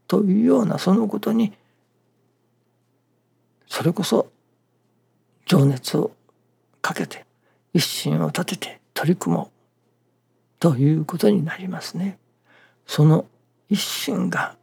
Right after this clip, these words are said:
やはりいるということですね。神様に通うような、圧というような線香も火がついていなければ、神を貫くことができない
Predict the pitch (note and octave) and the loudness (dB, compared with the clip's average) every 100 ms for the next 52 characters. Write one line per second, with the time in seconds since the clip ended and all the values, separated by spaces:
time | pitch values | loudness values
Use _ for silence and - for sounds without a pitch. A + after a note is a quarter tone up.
0 | _ _ _ _ _ - C#3+ C#3+ F3+ D#4+ | _ _ _ _ _ -4 -2 -2 -4 -8
1 | _ D3+ C#3+ - F3 F3+ - G#3 G#3 A3+ | _ -2 -2 -2 -4 -4 -6 -8 -10 -10
2 | - F#3 F#3+ G#3+ _ _ _ _ _ _ | -10 -4 -4 -6 _ _ _ _ _ _
3 | - C#3+ C#3 C3 B2 C3+ D3+ - _ _ | -4 -2 -2 -4 -6 -4 -4 -6 _ _
4 | _ - C#3+ - - - - E3 E3+ A3 | _ -4 0 2 2 0 -2 -4 -8 -12
5 | - _ _ - G3+ - - _ - G3 | -18 _ _ -6 -4 -4 -8 _ -2 0
6 | B3 C#4 - - - - _ _ _ _ | 0 0 -2 -4 -12 -16 _ _ _ _
7 | _ - D#3 C3+ - - D3+ E3 - _ | _ 0 2 2 0 -2 0 -2 -4 _
8 | _ - A#3 F3+ - - G#3 - - G3 | _ 0 2 2 -2 -2 -2 -2 -2 -2
9 | - G#3 - - - _ _ _ _ _ | -2 0 -2 -2 -8 _ _ _ _ _
10 | _ _ - C#3 C3 C#3+ - - _ _ | _ _ -4 -2 0 -2 -4 -12 _ _
11 | _ _ - C#3 D3+ F3 - E3 - - | _ _ -2 0 0 -2 -6 -4 0 -2
12 | - - - | -2 -10 -12